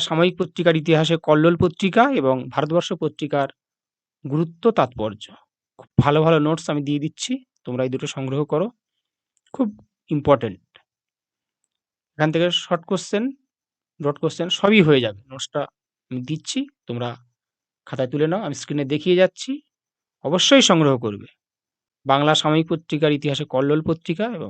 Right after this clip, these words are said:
ভারতবর্ষ পত্রিকা। কল্লোল পত্রিকা মূল সুর হচ্ছে রবীন্দ্র বিরোধিতা। রবীন্দ্র বিরোধিতাকে কেন্দ্র করে একদল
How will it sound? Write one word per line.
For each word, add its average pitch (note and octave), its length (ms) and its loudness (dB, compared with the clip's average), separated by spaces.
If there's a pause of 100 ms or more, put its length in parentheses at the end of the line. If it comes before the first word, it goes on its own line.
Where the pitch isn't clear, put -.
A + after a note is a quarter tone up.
ভারতবর্ষ - 300 -18 (120)
পত্রিকা। A#2+ 380 -18 (720)
কল্লোল G#3+ 320 6
পত্রিকা F3+ 420 0 (1600)
মূল G3 260 4
সুর G#3 220 4
হচ্ছে G3 300 0 (520)
রবীন্দ্র E3+ 440 4
বিরোধিতা। B2 460 0 (880)
রবীন্দ্র A#3+ 420 8 (160)
বিরোধিতাকে G#3+ 480 4 (140)
কেন্দ্র F3 340 2
করে E3+ 240 4 (1200)
একদল E3 380 4